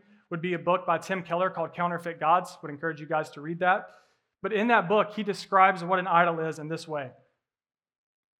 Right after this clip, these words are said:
He says, "An idol is something we cannot live without.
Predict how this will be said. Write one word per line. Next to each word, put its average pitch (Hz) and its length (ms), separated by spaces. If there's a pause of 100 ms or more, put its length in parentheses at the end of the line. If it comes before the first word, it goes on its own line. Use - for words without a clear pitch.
(360)
He 202 80
says, 185 240
"An 185 80
idol 226 340
is 175 100
something 208 380
we 175 80
cannot 196 480
live 170 140
without. 160 420